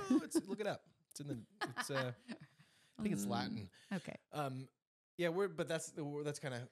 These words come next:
Speaker 1: who we
Speaker 2: It's who
Speaker 1: are.
Speaker 2: we
Speaker 1: That
Speaker 2: are,
Speaker 1: makes
Speaker 2: yeah.
Speaker 1: sense. And I think that's what would be considered normal for most people currently. But if you have opposing schedules, they didn't mention it in the email,
Speaker 2: Yeah.
Speaker 1: but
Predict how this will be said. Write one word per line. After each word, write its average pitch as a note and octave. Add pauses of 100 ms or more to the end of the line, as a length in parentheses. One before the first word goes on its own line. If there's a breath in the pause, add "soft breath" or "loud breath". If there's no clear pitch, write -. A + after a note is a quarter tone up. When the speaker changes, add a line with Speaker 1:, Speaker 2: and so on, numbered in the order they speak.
Speaker 1:
who B2+
we A#2+
Speaker 2:
It's G#2+
who G#2+
Speaker 1:
are. -
Speaker 2:
we E2
Speaker 1:
That -
Speaker 2:
are, -
Speaker 1:
makes A2+
Speaker 2:
yeah. A2
Speaker 1:
sense. G#2+
And F#3+
I G#3
think G#3
that's D3
what B2+
would A#2
be B2
considered G2+
normal G2
for G2
most F#2+
people F#2+
currently. A2+ (240 loud breath)
But A#3
if A#3+
you B3+
have G#3+
opposing C#3+
schedules, C#3
they D#3
didn't D#3
mention B2+
it G#2
in G2+
the G#2+
email, A2+
Speaker 2:
Yeah. -
Speaker 1:
but -